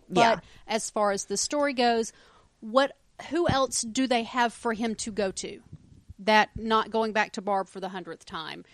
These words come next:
Speaker 1: and Riddler's in a, well, Barb
Speaker 2: Or
Speaker 1: has
Speaker 2: Jim
Speaker 1: her,
Speaker 2: for the hundredth time,
Speaker 1: well, Barb
Speaker 2: honestly.
Speaker 1: has her own storyline, so we
Speaker 2: Yeah.
Speaker 1: can't use her. They've got plan-, she's gonna do da,
Speaker 2: Yeah,
Speaker 1: da, da,
Speaker 2: 'cause he
Speaker 1: da,
Speaker 2: would
Speaker 1: da.
Speaker 2: show up and be like, "Who are all these fucking ninjas?" And they're like, "We're not ready to talk about that yet."
Speaker 1: Riddler's over with Lee, da, da, da, da, da.
Speaker 2: Yeah.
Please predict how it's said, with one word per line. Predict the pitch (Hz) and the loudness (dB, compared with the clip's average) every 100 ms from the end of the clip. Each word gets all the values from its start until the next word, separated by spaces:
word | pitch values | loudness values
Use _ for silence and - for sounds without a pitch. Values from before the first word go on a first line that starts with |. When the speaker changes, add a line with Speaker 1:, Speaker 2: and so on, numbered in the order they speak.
| - | -18
Speaker 1:
and | - 214 | -8 -4
Riddler's | 214 202 208 196 | -4 -4 -6 -6
in | 208 | -8
a, | 208 | -10
well, | 247 277 | -2 2
Barb | 269 370 | 4 8
Speaker 2:
Or | 214 | 10
Speaker 1:
has | 240 190 | 10 10
Speaker 2:
Jim | 202 220 | 6 6
Speaker 1:
her, | |
Speaker 2:
for | 214 | 2
the | 170 | 2
hundredth | 175 170 - | 2 -2 -2
time, | 185 165 | 0 4
Speaker 1:
well, | 165 | 6
Barb | 403 | 6
Speaker 2:
honestly. | - 403 | 4 2
Speaker 1:
has | - | 2
her | 320 | 0
own | 262 226 | -2 -2
storyline, | - 220 185 165 156 175 | -4 -4 -4 -8 -10 -10
so | - | -6
we | 226 | 2
Speaker 2:
Yeah. | 180 160 | 6 6
Speaker 1:
can't | 156 | 6
use | 156 190 | 4 -2
her. | 233 226 | -4 -4
They've | 214 - | -6 -4
got | 196 - | -6 -6
plan-, | 214 180 190 | -12 -12 -10
she's | - 262 | -8 -6
gonna | 294 269 | -4 -4
do | 240 247 | -4 -4
da, | 214 | 6
Speaker 2:
Yeah, | 208 262 | 12 12
Speaker 1:
da, | |
da, | 240 | 12
Speaker 2:
'cause | - | 4
he | |
Speaker 1:
da, | 330 | 8
Speaker 2:
would | 339 | 8
Speaker 1:
da. | |
Speaker 2:
show | - 262 | 10 10
up | 247 | 10
and | 240 | 6
be | 226 | 6
like, | 220 208 | 6 6
"Who | 233 | 6
are | |
all | 233 | 6
these | 220 202 | 6 4
fucking | 220 214 202 | 2 2 2
ninjas?" | 202 214 190 | 2 2 0
And | 185 | 2
they're | 190 | 4
like, | 185 185 | 4 4
"We're | 220 | 6
not | 247 | 6
ready | 226 220 | 6 4
to | 214 196 | 4 2
talk | 220 208 | 2 4
about | 180 160 | 2 4
that | 151 | 2
yet." | 87 139 | 2 2
Speaker 1:
Riddler's | 262 277 269 - | 2 2 -2 0
over | 226 220 220 | -2 0 -2
with | 214 202 | -4 -6
Lee, | 294 349 202 175 | -4 -2 -2 -2
da, | 202 | -2
da, | |
da, | 185 | 2
da, | 165 | 4
da. | |
Speaker 2:
Yeah. | 165 165 165 160 165 160 | 6 6 6 8 6 4